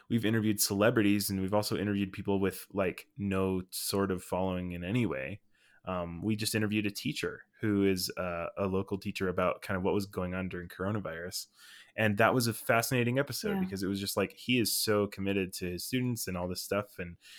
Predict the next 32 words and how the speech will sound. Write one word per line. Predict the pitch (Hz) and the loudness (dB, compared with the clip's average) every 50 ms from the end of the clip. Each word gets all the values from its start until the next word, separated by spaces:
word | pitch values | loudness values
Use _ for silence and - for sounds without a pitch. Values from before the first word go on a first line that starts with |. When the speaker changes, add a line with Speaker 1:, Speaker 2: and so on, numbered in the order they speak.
| - - | -20 -16
Speaker 1:
he | _ - | _ -2
doesn't | 120 117 117 95 | 0 0 0 0
have | - 110 107 104 - | 2 2 2 2 2
to | - 98 | -2 -2
be | 95 95 92 | 0 0 0
this | 87 87 87 - - | 0 0 -2 -2 -2
well-known, | 95 92 92 90 92 92 90 90 90 87 87 85 87 78 - _ _ _ _ | -2 -2 -2 -2 -2 -4 -4 -4 -6 -6 -8 -10 -12 -14 -16 _ _ _ _
you | 98 92 | -10 -8
know, | 87 82 85 85 87 - _ _ _ - | -8 -8 -10 -14 -16 -20 _ _ _ -14
celebrity | - - 95 92 87 92 98 92 90 90 | -12 -8 -4 -4 -2 -2 -2 -4 -4 -6
or | 87 87 | -6 -8
something | - - 85 - - 85 87 | -10 -12 -14 -14 -12 -14 -14
to | - - - | -12 -10 -8
have | 90 90 | -8 -6
an | 90 87 | -6 -8
interesting | 90 90 - 92 - - 87 87 85 87 85 - | -8 -10 -10 -12 -12 -12 -12 -12 -14 -14 -16 -16
point | - - 95 92 | -12 -8 -8 -8
of | 87 92 | -6 -6
view | 92 104 | -6 -6
to | 107 98 | -6 -6
share. | - - - - - - - - | -8 -10 -10 -10 -10 -10 -12 -14
And | 104 98 | -14 -10
so | - - 90 - - - - - _ - | -8 -8 -8 -8 -10 -14 -20 -20 _ 2
I, | 110 117 - 107 113 | 4 4 6 8 6
I | 110 101 | 6 4
com-, | - - - 101 90 | 2 -2 -6 -4 -2
I | 85 95 | -2 -4
completely | - - - 92 87 65 73 | -4 -6 -10 -10 -8 -8 -8
agree | 78 - 67 60 | -10 -10 -12 -14
with | 60 - - | -14 -16 -16
you | 67 | -16
there. | - - - | -16 -16 -18